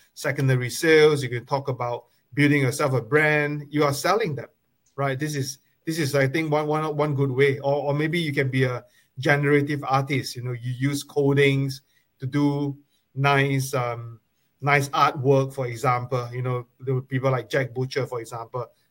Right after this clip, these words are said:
I met him in, uh, New York. Um, and, and then, you know, those kind of artists, for example, you know, they could use the N F T to sell because it's a piece of art.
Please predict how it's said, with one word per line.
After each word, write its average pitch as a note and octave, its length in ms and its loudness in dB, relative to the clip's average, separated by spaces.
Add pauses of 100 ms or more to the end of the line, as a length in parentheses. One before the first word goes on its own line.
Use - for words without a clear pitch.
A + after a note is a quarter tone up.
(100)
I A#2+ 40 -14
met B2+ 220 0
him C3 220 2
in, A#2+ 180 -4
uh, A2+ 140 -10
New B2 180 -2
York. B2+ 280 -2 (560)
Um, A#2 480 -8
and, C3+ 460 0
and C#3 140 0
then, C#3+ 360 2 (520)
you D3+ 100 -4
know, D#3+ 120 2
those D#3 360 6
kind G#3+ 260 2
of C3+ 80 2
artists, C#3+ 760 -4
for C3+ 140 -6
example, C3 600 -4 (120)
you E3 120 -6
know, F3+ 100 -4
they D#3+ 160 -2
could D3 180 -2
use F#3 300 -2
the C#3 160 -2
N D3 140 -4
F C#3 120 -4
T D3 140 -8
to C3+ 80 -10
sell E3+ 260 -2
because C3 320 -2
it's B2 140 -6
a B2+ 60 -10
piece C#3+ 240 -6
of C3 180 -4
art. C#3+ 220 -6